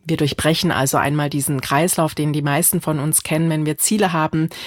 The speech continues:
kommt irgendwie zwischendrin das Leben einfach wieder hoch. Es gibt zu viel zu tun.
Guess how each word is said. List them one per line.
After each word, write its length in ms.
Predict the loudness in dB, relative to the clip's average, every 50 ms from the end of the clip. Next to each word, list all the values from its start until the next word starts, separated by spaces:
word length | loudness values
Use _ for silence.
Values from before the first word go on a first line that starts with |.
| -14 -10 -4
kommt 240 | 0 0 0 2
irgendwie 400 | 2 2 2 2 2 0 0 -2
zwischendrin 560 | -2 -2 -2 0 0 2 0 0 2 0 2 2
das 180 | 2 2 2
Leben 260 | 2 2 2 4 2
einfach 340 | 2 2 0 0 -2 -2 -2
wieder 200 | 0 0 2 2
hoch. 300 | 2 2 0 0 -2 -6 -14 -16 -16 -16 -18
Es 80 | -12 -12
gibt 180 | -10 -6 -4
zu 100 | -6 -4
viel 200 | -2 -2 -2 -2
zu 140 | -2 -2 -4
tun. 420 | 0 2 2 4 4 4 4 2